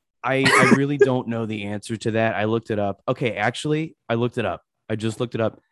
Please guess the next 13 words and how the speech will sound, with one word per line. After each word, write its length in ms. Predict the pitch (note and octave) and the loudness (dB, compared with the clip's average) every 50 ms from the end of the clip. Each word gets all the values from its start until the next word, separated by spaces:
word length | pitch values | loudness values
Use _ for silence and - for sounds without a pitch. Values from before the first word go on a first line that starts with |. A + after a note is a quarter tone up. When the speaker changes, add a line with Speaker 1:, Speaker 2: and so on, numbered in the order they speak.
| _ - | _ 0
Speaker 1:
It's 140 | C3 - | 0 2
not 140 | - C#3+ D3 | 4 4 4
even 160 | D3+ D3 C#3 | 4 4 2
called 220 | B2 - B2+ B2 A#2+ | 2 2 2 2 2
Nebraska 440 | A2+ F#2+ G#2+ G2+ G2+ G#2 - - F#2 | 0 0 -2 -2 -2 -4 -6 -10 -8
Furniture 380 | - G2 F#2+ F2+ E2 - E2+ | -6 -4 -4 -4 -4 -6 -8
Barn. 360 | E2 E2+ E2+ E2 D#2+ E2 D#2+ - _ _ _ _ _ _ _ _ - | -10 -8 -8 -8 -8 -10 -12 -16 _ _ _ _ _ _ _ _ -2
<laughs> 20 | - A#4+ - - - - - - - - - C5+ C#5+ D5 - - - - - - - - - - - - - - _ _ _ _ | 0 2 2 4 4 4 2 2 2 2 2 2 0 0 -2 -4 -12 -20 -20 -20 -20 -6 -4 -4 -4 -4 -8 -18 _ _ _ _
It's 100 | - - | -4 2
called 140 | - F3+ F#3 | 4 6 6
Nebraska 460 | E3+ C3 C3 C3+ C#3+ D#3 D3 - E3 C#3+ | 6 6 6 8 6 6 6 2 0 -2
Furniture 420 | - D3+ D3 C#3+ C3+ C3 - C3 A2+ | 0 0 0 0 0 0 -2 -2 -2
Mart. 600 | G2+ G2+ A2 A#2 G#2+ E2+ D#2 - - - - | 0 0 -2 -2 -2 -4 -6 -8 -14 -16 -16